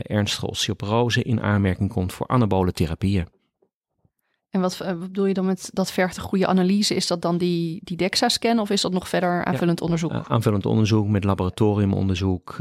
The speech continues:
Speaker 1: eh, ook het valrisico natuurlijk, eh, ehm, meenemen,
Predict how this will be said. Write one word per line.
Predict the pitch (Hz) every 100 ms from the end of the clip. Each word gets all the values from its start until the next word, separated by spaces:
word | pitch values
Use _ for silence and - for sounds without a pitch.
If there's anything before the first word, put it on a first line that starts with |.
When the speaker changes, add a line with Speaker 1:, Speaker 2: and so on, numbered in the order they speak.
| -
Speaker 1:
eh, | 92 90 87 87 87 87
ook | -
het | -
valrisico | - 120 110 104 107 101
natuurlijk, | 98 95 101 95 - -
eh, | 95 90 90 - 92 90 90
ehm, | 90 92 - 98
meenemen, | 98 98 95 92 92 95